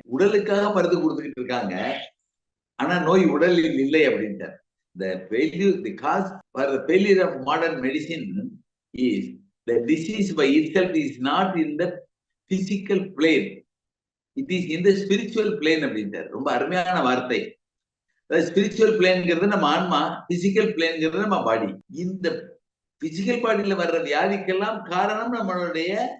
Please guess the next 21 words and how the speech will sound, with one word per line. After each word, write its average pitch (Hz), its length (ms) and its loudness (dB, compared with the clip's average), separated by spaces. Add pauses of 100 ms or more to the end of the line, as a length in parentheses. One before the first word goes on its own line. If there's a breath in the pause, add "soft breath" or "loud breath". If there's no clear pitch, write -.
ஸ்பிரிச்சுவல் 233 560 -4
பாடியான 156 480 0 (840)
நம்மளுடைய 156 400 0 (140)
ஆன்மாவில் 196 600 2
பதிவான 170 460 -2 (220)
எதிர்மறை 185 460 2
எண்ணங்கள். 131 440 -4 (100)
அப்படி 262 340 -8 (760)
எ-, - 180 -2 (300)
பதிவாகக்கூடிய 190 920 0 (120)
எதிர்மறை 185 520 0 (200)
உணர்வுகள் 202 600 0
எந்-, 143 340 -2
எந்தெந்த 196 420 -2
மூலம் 180 360 0
வரும்னா, 147 400 -2 (500)
ஒண்ணு 160 320 2 (200)
பல 135 160 4 (180)
பிறவிகளில் 175 640 2
நாம் 143 260 -2
செய்த 151 280 2